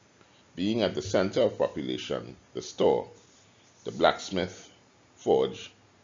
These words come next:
the blacksmith's forge, wheelwright shop are set up on it, and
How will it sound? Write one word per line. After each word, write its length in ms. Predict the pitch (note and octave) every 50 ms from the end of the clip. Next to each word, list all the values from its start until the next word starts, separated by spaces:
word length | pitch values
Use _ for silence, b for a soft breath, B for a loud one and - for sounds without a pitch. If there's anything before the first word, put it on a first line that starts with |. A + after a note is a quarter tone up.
| _ _ _ - _ _
the 60 | -
blacksmith's 640 | C2 C#2 D2+ D2+ - - - - G#2 F2 - - -
forge, 520 | - - F#2+ C#2 B1 A1 A1 - - - - _ _ _ _ _ _ _ _ _ _ _ - - -
wheelwright 460 | C2 D2 D#2 E2+ E2+ E2+ E2 D#2+ -
shop 360 | - - - C#2 A#1 - - -
are 140 | - A1+ -
set 420 | - - - - - - - - -
up 240 | - - - - - -
on 160 | A2 B2+ G#2
it, 240 | - - - - - - _ _ _ _ _ _ _ _ _ _ _ _ _ _ _ _ _ -
and 220 | - B1 C2 -